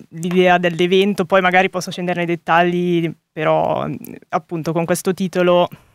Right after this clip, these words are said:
eh, voleva tenere insieme sia quella che era poi stata in realtà il mio lavoro di tesi magistrale, eh, sul sacrificio e quindi su delle forme più antiche di rapporto con gli animali,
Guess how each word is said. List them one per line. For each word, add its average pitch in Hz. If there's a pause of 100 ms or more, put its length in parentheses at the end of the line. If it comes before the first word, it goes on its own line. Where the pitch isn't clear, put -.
(180)
eh, 170
voleva 180
tenere 175
insieme 170
sia 185 (420)
quella 165
che 160
era 151
poi 156
stata 151
in 151
realtà 156
il 165
mio 156
lavoro 165
di 165
tesi 165
magistrale, 160 (320)
eh, 147
sul 165
sacrificio 170
e 165
quindi 160
su 160
delle 156
forme 160
più 160
antiche 165
di 156
rapporto 156
con 175
gli 180
animali, 175